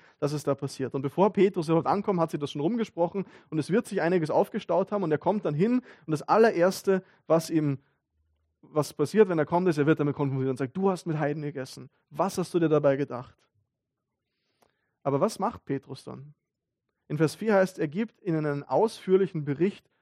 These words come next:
über das, was geschehen war. Oder andere Übersetzung, er berichtete ihnen alles der Reihe nach.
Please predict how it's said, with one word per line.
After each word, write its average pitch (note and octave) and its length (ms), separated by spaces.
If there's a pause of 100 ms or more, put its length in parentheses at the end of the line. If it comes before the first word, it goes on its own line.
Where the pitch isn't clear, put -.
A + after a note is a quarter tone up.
über D3+ 180
das, D#3 220
was D#3+ 140
geschehen C#3 400
war. C3 220 (380)
Oder D3+ 220
andere D#3+ 200
Übersetzung, D3+ 420
er D3+ 140
berichtete D#3+ 560
ihnen D3+ 200
alles F3 360
der C#3 160
Reihe C3+ 200
nach. - 300